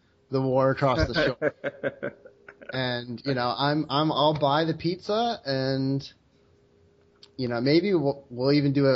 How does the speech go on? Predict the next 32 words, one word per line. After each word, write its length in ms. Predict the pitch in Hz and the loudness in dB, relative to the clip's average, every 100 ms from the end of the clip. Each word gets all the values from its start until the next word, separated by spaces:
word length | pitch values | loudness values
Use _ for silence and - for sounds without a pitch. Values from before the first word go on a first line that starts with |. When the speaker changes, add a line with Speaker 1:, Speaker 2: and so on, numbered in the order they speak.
| - | 0
Speaker 1:
a 120 | 120 | -6
video 380 | 120 143 165 139 | -2 4 6 4
podcast 720 | 123 127 123 131 127 120 - | 2 -2 -2 -2 -2 -2 -4
of 160 | 127 120 | -6 -4
the 120 | 120 | -2
actual, 640 | 123 117 - 123 117 113 | 0 -2 -4 -2 -2 -2
uh, 340 | 113 107 107 123 - _ _ | -2 -2 -6 -8 -14 _ _
ceremony. 800 | - 135 135 135 113 85 78 85 - _ | -6 0 2 2 -2 -6 -10 -14 -18 _
Speaker 2:
Oh, 220 | - 139 127 | 0 0 2
definitely. 540 | 123 127 120 113 110 - - - - - - - - - - - | -2 -4 -8 -10 -12 -16 -20 -20 -20 -20 -20 -20 -20 -20 -20 -6
Speaker 1:
All 140 | 131 | -2
right. 320 | 139 104 95 107 | 0 -2 -8 -6
Well, 320 | 123 120 117 | -4 -2 -4
hopefully, 560 | - 170 - 151 143 135 | -2 -2 0 2 4 4
uh, 260 | 127 127 | 2 0
March 280 | 110 123 127 | -2 -2 0
will 120 | 135 | -2
be 120 | 123 120 | -2 -2
game, 460 | 123 120 120 139 135 | 0 0 0 0 0
and, 600 | 120 123 123 123 123 120 | 0 2 2 2 2 4
uh, 400 | 123 120 120 123 120 | 4 4 4 2 2
Speaker 2:
I 220 | 139 139 | 2 4
like 200 | 135 135 | 4 2
this 160 | 135 123 | -2 -2
idea. 480 | 123 120 120 113 113 - _ _ _ _ - - | 0 0 0 -2 -4 -14 _ _ _ _ -6 -4
Speaker 1:
All 180 | 120 135 | 0 2
right. 300 | 156 269 - - - - - _ - | 4 2 0 -8 -20 -20 -20 _ -2
Well, 80 | 123 | 2
I, 140 | 139 139 | 2 2
I, 200 | 151 165 143 | 0 0 2
I 140 | 143 | 2
honestly, 500 | 143 185 226 - | 2 0 0 -2